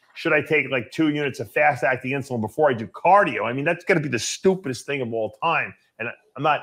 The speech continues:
saying the person who's asking it is stupid because there's no such thing as a stupid question. I'm saying anyone who does it is, is very stupid because here you are, you wanna get on, on, on a bike,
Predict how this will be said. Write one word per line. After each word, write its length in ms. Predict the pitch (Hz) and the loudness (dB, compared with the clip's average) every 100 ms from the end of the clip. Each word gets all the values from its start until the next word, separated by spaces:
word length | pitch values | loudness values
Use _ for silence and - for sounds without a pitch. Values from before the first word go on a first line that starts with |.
| - | -6
saying 300 | - 151 127 | -6 -4 -4
the 60 | 98 | -6
person 380 | - 139 - 104 | 0 0 0 -6
who's 120 | 101 | -2
asking 340 | 123 117 101 | -2 -2 -10
it 60 | 87 | -12
is 60 | - | -8
stupid 180 | 107 | -8
because 160 | 95 101 | -6 -6
there's 120 | 98 | -6
no 100 | 120 | -6
such 200 | 110 110 | -6 -8
thing 120 | 123 | -8
as 100 | 101 | -8
a 60 | 92 | -10
stupid 300 | - 98 87 | -10 -12 -8
question. 300 | - 135 101 | -2 -2 -2
I'm 320 | 95 _ _ | -16 _ _
saying 240 | - 127 - | -2 -2 -4
anyone 280 | 165 185 160 | 0 2 2
who 100 | 135 | 0
does 360 | 101 156 190 139 | 2 6 6 4
it 120 | 117 | -8
is, 160 | 98 104 - | -8 -10 -8
is 160 | 104 | -8
very 260 | 95 101 95 | -4 -4 -4
stupid 460 | - 113 95 87 | -6 -8 -8 -10
because 380 | 98 101 120 - _ _ _ _ _ _ _ _ _ _ _ - | -10 -2 -2 -2 _ _ _ _ _ _ _ _ _ _ _ 2
here 160 | 196 | 4
you 140 | 226 185 | 6 8
are, 300 | 143 143 - - | 8 4 -2 -6
you 100 | 131 | 0
wanna 220 | 143 180 151 | 2 2 4
get 160 | 156 | 4
on, 220 | 156 151 | 4 2
on, 200 | 139 127 | 0 -2
on 400 | 127 117 120 113 | -4 -2 -4 -4
a 20 | 107 | 0
bike, 360 | 120 104 104 | 0 0 -4